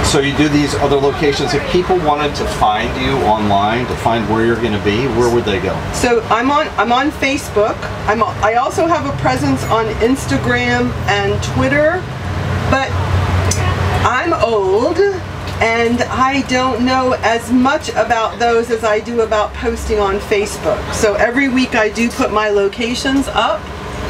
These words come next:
Speaker 2: so people can
Speaker 1: Mm-hmm.
Speaker 2: know where to find me during the week.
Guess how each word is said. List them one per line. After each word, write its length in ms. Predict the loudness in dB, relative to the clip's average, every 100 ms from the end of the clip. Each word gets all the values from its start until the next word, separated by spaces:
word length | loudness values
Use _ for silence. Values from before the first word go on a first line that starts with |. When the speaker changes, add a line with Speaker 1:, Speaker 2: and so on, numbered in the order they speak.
| -4 0
Speaker 2:
so 140 | 0
people 320 | 2 0 2 2
can 120 | 2 4
Speaker 1:
Mm-hmm. 60 |
Speaker 2:
know 160 | 4 4
where 180 | 2 0
to 80 | 0
find 360 | 0 0 0
me 80 | -2
during 280 | 0 0 0
the 80 | 0
week. 260 | 0 -2